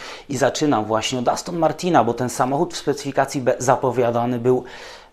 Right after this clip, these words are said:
w zasadzie jeszcze przed startem tegorocznej rywalizacji. I tu bardzo ciekawa historia, która pojawiła się w ostatnich dniach.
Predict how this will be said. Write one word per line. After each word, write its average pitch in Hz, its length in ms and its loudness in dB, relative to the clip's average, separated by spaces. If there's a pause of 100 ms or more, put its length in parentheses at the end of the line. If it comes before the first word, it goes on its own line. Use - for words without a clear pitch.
w - 20 -12
zasadzie 113 360 -4
jeszcze 131 300 0
przed - 460 -2
startem 156 480 0
tegorocznej 120 540 0
rywalizacji. 120 680 2 (240)
I 147 80 -4
tu 165 140 -2
bardzo 139 380 4
ciekawa 131 380 2
historia, 120 420 0
która 113 220 -2
pojawiła 131 500 -2
się 135 140 -4
w 123 60 -2
ostatnich 127 440 -2
dniach. 131 360 0